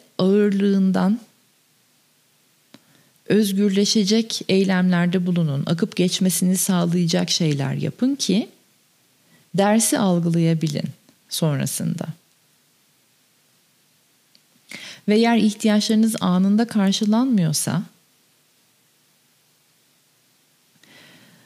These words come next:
agresyona, hayal kırıklığına veya ihtiyacınızı ufaltma meylinize de bakın. Bir örneklendireceğim şimdi bunu en basit haliyle.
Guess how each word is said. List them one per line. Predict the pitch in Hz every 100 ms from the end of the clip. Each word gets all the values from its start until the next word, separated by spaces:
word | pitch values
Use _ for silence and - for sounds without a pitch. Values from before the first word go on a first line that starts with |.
| _ _ -
agresyona, | 196 196 226 226 208 202 202 208 208 - _ - -
hayal | 190 196 202 208
kırıklığına | - 190 185 185 175 170 170
veya | 247 247 196
ihtiyacınızı | 185 170 190 190 180 185 220 214 170 208 349 - -
ufaltma | 196 208 202 202 247 254
meylinize | 214 190 175 180 175 170
de | 156
bakın. | 135 135 147 143 - _ _ _ _ _ _ _ _ _ _ _ _ _ _ _ _ - - -
Bir | -
örneklendireceğim | 240 226 226 214 196 175 175 170 180 165
şimdi | 165 143
bunu | 139 143
en | 180 165
basit | 156 - -
haliyle. | 156 147 135 135 - -